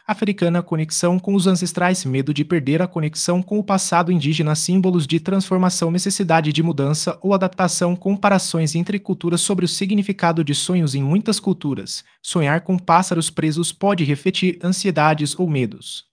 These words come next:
Por exemplo, na cultura ocidental, isso pode simbolizar a sensação de estar encurralado em uma situação. Já na cultura oriental,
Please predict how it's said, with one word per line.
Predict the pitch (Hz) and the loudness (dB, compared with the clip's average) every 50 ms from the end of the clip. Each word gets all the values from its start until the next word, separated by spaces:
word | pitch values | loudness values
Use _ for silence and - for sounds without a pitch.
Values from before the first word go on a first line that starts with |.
| _ _ _ _ - | _ _ _ _ -2
Por | 180 180 | 2 2
exemplo, | 180 156 180 190 196 185 185 185 185 180 _ - | 4 6 6 6 6 4 2 -2 -4 -4 _ -2
na | 180 170 | -2 -2
cultura | 170 - 170 - - 185 185 | 0 0 -2 0 0 0 0
ocidental, | 180 180 - 208 196 190 175 - 165 170 175 170 - | 0 0 2 2 4 4 4 6 4 4 4 2 0
isso | - 208 214 - - 233 | -2 -2 0 0 0 0
pode | - 214 208 196 202 190 | 2 2 2 4 4 2
simbolizar | - 208 190 196 202 196 165 147 151 151 | 2 2 2 2 2 2 4 4 4 4
a | 156 151 | 2 2
sensação | - 180 170 - 170 156 - 175 170 170 | 0 -2 -2 0 -2 -2 0 0 0 0
de | 165 | 0
estar | 180 - - - 160 | 0 -2 0 0 0
encurralado | 156 170 170 - 202 190 165 151 156 151 185 | 2 0 0 2 2 4 4 4 4 4 4
em | 185 | 4
uma | 196 196 190 185 | 6 6 4 4
situação. | - 214 190 - 175 156 143 - - 147 117 107 - 120 - _ _ _ _ _ - | 2 -2 -2 0 0 0 0 0 -2 -2 -2 -4 -8 -12 -20 _ _ _ _ _ -2
Já | 135 143 135 | 2 2 2
na | 147 170 | 2 2
cultura | 170 - 156 127 - 160 180 185 | 0 -2 -6 -6 -4 -2 -2 0
oriental, | 180 196 202 208 196 196 - 120 110 101 95 - | 0 0 0 0 0 0 0 0 0 -2 -6 -10